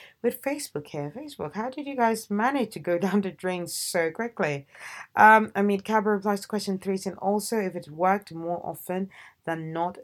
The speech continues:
that would be cool too." So yeah, people just complaining that it doesn't work. Um, and then, yeah, John Kagan replies to question three, saying, "I want them to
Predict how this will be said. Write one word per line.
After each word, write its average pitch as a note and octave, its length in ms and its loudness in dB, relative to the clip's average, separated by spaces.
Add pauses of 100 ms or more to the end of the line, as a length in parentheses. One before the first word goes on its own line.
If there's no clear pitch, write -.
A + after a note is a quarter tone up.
(160)
that E3 200 2
would D3+ 140 -10
be C#3 160 -10
cool C#3 300 -10
too." C4 440 2
So - 160 -6
yeah, F#3 300 -2
people D#3+ 240 -12
just - 200 -14
complaining F#3 360 -6
that D#3 140 -10
it C#3 60 -16 (140)
doesn't C#3+ 380 -6
work. F3+ 440 -4 (540)
Um, G3 320 10
and F#3+ 140 2
then, F#3 180 2
yeah, F3 220 2
John E3 220 -2
Kagan E3 240 -4
replies D#3+ 300 -8
to - 80 -18
question D3+ 300 -12
three, E3 220 -8
saying, D#3 260 -8
"I D3+ 140 -6
want D3+ 260 -6
them C#3+ 140 -8
to - 120 -16